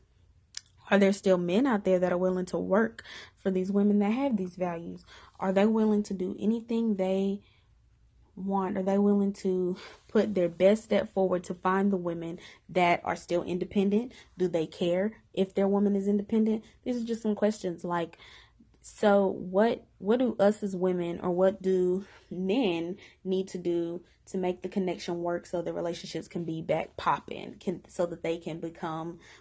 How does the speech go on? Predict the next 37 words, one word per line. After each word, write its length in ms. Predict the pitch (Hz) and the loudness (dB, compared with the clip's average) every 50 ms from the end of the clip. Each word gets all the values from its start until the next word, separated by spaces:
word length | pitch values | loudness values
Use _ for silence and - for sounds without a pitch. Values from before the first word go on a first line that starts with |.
| _ _ | _ _
what 180 | 175 180 175 - | -2 0 0 2
they 80 | 175 | 0
used 260 | 175 175 180 180 - - | 0 0 -2 -4 -4 -6
to 80 | 175 | -6
be? 300 | 170 175 175 175 175 165 165 | -4 -4 -4 -2 -4 -4 -4
Like, 200 | 165 165 - 175 | -6 -6 -4 -4
when 120 | 175 180 | -4 -4
you 60 | 175 | -4
see 140 | 175 - 180 | -4 -4 -2
your 120 | 175 170 | -2 -2
grandparents 560 | 170 175 170 170 170 175 185 175 165 170 170 - | -2 -2 -4 -6 -4 -4 -4 -4 -4 -4 -8 -8
and 100 | 170 165 | -6 -6
they've 140 | 165 165 | -6 -4
been 120 | 170 175 170 | -4 -4 -4
together 240 | 170 170 165 170 165 | -4 -4 -4 -6 -8
for 120 | - - | -14 -14
fifty 340 | - - 165 156 - 185 180 | -10 -8 -8 -8 -8 -10 -12
plus 360 | - - 170 165 165 - - | -8 -6 -6 -6 -4 -4 -2
years, 340 | 240 247 208 180 - - - - - - - - - - | 0 0 2 0 -2 -4 -8 -12 -20 -20 -20 -20 -18 -10
that 240 | 160 170 165 170 170 | -6 -4 -2 -2 -2
is 100 | 170 175 | -2 -2
goals. 420 | - - 220 226 - 95 92 - - - - _ - | 0 2 4 4 4 2 0 -4 -8 -12 -20 _ -2
That's 220 | 160 180 185 - | -2 -2 0 0
real 180 | 190 226 262 247 | 2 2 2 2
goals. 340 | 214 180 170 170 165 165 - | 2 0 0 -2 -2 -4 -6
It's 140 | 160 - 196 | -6 -2 0
not 220 | 196 214 190 175 | 0 2 2 0
Remy 260 | 185 202 208 208 214 | 2 2 4 4 4
and 80 | 208 208 | 2 2
Papoose. 540 | - 220 208 208 - - 277 226 196 - - | 2 0 0 0 0 0 -2 -2 -2 -4 -6
It's 160 | 175 170 170 | -8 -8 -4
not 260 | 196 202 202 202 - - - - - - - _ - | -2 0 0 0 -2 -4 -12 -20 -20 -20 -20 _ -6
Nicki 400 | - 180 185 185 - 220 214 208 | -2 -2 -2 -2 0 2 4 4
and 100 | 208 214 | 4 4
Nas. 440 | 214 214 208 196 185 175 170 170 - - - _ | 4 2 2 0 -2 -2 -4 -6 -10 -18 -20 _
It's 240 | - - 180 185 - | -6 -6 -6 -2 0
not, 380 | 202 202 196 196 196 196 190 | 0 0 2 2 0 0 -2